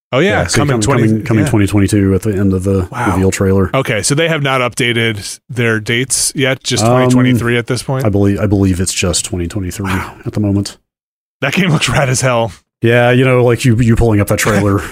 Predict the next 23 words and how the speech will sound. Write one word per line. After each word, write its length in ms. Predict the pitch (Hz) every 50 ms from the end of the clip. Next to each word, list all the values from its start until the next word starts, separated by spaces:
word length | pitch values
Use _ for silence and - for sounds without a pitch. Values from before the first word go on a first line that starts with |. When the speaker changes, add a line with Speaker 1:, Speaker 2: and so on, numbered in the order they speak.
| -
Speaker 1:
<laughs> 160 | - - _
Speaker 2:
if, 220 | - 101 - - 123 -
if 140 | 104 -
you're 120 | - 101 101
listening 240 | 101 98 - 107 98
to 40 |
the 80 | 95 98
audio 240 | 98 101 95 98 92
version 300 | 85 98 95 95 92 98
of 60 | 98
this 220 | 95 98 95 -
and 120 | - 98 95
don't 160 | 104 110 104
know 160 | 98 98 98
Arc 160 | 101 101 -
Raiders, 420 | - 120 110 - - 170 - - -
<laughs> 0 |
go 160 | - 175 147
pull 200 | 131 143 135 127
up 100 | 120 120
the 80 | 127 110
reveal 280 | 104 98 98 101 101 101
trailer. 440 | - - 101 98 98 101 98 92